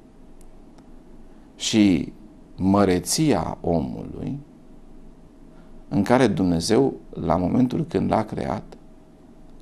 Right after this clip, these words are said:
a înglobat întregul univers, punându-l pe om,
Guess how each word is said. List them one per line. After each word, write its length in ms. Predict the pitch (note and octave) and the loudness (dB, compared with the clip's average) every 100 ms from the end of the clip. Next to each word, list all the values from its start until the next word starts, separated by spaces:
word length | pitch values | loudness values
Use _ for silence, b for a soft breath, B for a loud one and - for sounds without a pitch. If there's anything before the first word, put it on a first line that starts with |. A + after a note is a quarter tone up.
| - | 0
a 120 | F#2 | 2
înglobat 560 | F#2 F2+ F2 G#2+ G#2+ E2+ | 4 2 2 2 -2 -4
întregul 600 | E2 E2 G#2+ A2+ - - | -6 -4 -4 -2 -4 -4
univers, 640 | D#2+ - - E2+ G#2+ - - - - - - - - - - - - - - | -6 -8 -6 -6 -6 -10 -18 -20 -20 -20 -20 -20 -20 -20 -20 -20 -20 -20 -6
punându-l 440 | G2 A2+ C3 G2+ | 2 4 4 2
pe 220 | - D#2 - | -2 -4 -2
om, 380 | D2+ F2+ A#2 | -2 -2 -4